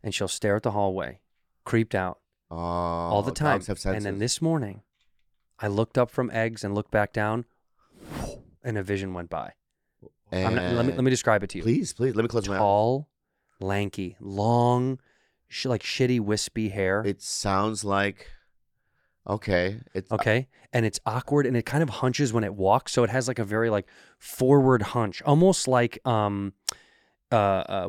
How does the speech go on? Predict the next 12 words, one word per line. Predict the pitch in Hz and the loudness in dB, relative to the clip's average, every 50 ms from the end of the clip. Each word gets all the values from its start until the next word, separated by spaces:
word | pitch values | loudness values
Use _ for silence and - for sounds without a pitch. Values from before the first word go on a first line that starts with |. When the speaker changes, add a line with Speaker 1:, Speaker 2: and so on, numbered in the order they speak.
| - 120 135 | 0 0 2
Speaker 1:
wh-, | 123 | 2
Speaker 2:
it, | 139 | 4
Speaker 1:
wh- | 143 | 4
Speaker 2:
it | 156 | 4
was | 135 127 | 4 6
Ari | 120 123 127 123 | 8 8 8 8
Shaffir. | - - 104 85 104 95 85 80 73 - _ _ _ - - - _ _ _ - | 6 2 -2 0 0 0 0 0 -4 -10 _ _ _ -20 -20 -20 _ _ _ 4
Speaker 1:
Oh, | 170 175 | 6 8
yeah, | 151 156 151 110 | 8 8 8 6
he | 110 123 | 4 2
was | 123 113 | 2 4
there. | 135 120 95 - | 2 2 2 -2